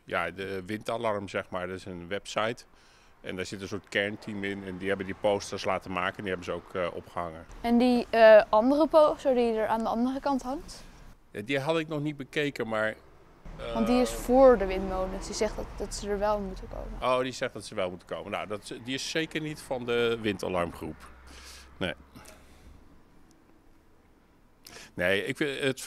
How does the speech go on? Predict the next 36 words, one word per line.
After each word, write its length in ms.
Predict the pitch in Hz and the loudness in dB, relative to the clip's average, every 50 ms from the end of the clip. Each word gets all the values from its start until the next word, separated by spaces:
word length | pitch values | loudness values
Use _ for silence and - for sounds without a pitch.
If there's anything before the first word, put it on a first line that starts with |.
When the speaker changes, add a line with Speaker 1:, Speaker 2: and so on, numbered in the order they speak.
| - - | -10 -10
Speaker 1:
het, 140 | - 123 - - - - | -10 -12 -12 -14 -20 -16
het 120 | - 123 - _ _ | -16 -16 -16 _ _
plan 360 | 127 127 139 147 156 151 - | 6 8 8 8 6 2 -2
om 300 | - 123 127 120 113 110 | -2 -2 0 0 0 2
windmolens 520 | 117 131 135 135 127 127 120 117 113 107 | 2 0 0 2 2 4 4 4 2 0
neer 220 | 107 107 110 127 127 | 0 2 2 2 0
te 120 | - 120 | -2 -8
zetten, 600 | 104 - 120 107 98 - - 101 98 107 107 - - | -2 0 0 0 0 2 2 2 2 0 -2 -6 -6
eh, 220 | - 110 104 104 - | -4 -2 -2 -2 -4
in 160 | - 107 101 | -4 -4 -4
een 100 | 104 98 | -4 -4
zo 280 | 95 113 120 127 131 | 0 2 2 2 2
dichtbevolkt 600 | 127 - 127 120 117 107 101 - 117 107 104 - | 0 -2 -6 -8 -10 -16 -10 -8 -8 -8 -6 -10
gebied, 400 | - - - - 101 101 98 - | -14 -14 -8 -6 -6 -6 -6 -6
op 140 | - - - | -10 -14 -14
zo'n 260 | - - 127 127 131 | -2 0 0 0 0
korte 280 | - - 120 110 - 107 | 0 -2 -4 -2 -2 -4
afstand, 580 | - 98 101 - - - 101 95 95 92 - - - - - - - - - _ | -4 -4 -4 -6 -4 -2 0 0 0 0 -4 -12 -20 -20 -20 -20 -20 -20 -20 _
eh, 400 | - - 95 92 95 95 95 95 | -8 -4 -2 0 0 0 -2 -4
is 260 | - - 107 98 - - | -6 -6 -10 -10 -10 -8
echt 240 | - 107 107 - | -8 -10 -10 -10
heel 360 | - 87 87 98 107 113 110 107 | -12 -8 -4 -2 -2 0 -2 -2
onverstandig. 840 | 107 104 101 - - - 90 80 82 82 80 80 85 - - - _ _ - - - - - - | -4 -6 -8 -10 -6 -4 -4 -4 -4 -6 -8 -8 -8 -10 -12 -20 _ _ -20 -20 -20 -20 -20 -20
Eh, 420 | _ - 87 95 95 95 95 92 95 95 | _ -4 -2 0 0 0 0 0 0 -2
het 120 | 95 90 - | -2 -6 -2
maakt 260 | - 92 95 101 95 | -2 -2 -2 -2 -2
mensen 300 | - 110 113 107 - - | -2 -2 -2 -2 -4 -8
ziek, 340 | 92 - - 135 131 131 - | -8 -4 -2 -2 -2 -2 -2
mensen 280 | - 107 104 - - 107 | -2 -2 -2 -2 -6 -6
worden 260 | 107 101 98 98 98 | -4 -4 -4 -2 -4
er 80 | 98 95 | -4 -4
gek 260 | - - 120 - - | -4 -6 -8 -8 -8
van. 360 | - - 104 98 95 98 95 - - - - - - - _ - - | -4 -2 -2 -2 -2 -4 -8 -14 -20 -20 -20 -20 -20 -20 _ -16 -10
Ehm, 760 | - 92 95 92 92 92 92 92 95 92 90 90 92 90 92 92 - - - - | -6 -4 -2 0 0 0 -2 -2 -2 -4 -4 -4 -6 -8 -10 -12 -16 -20 -20 -14
is 160 | - 107 98 | -10 -2 0
ook, 140 | 120 110 101 | 0 0 0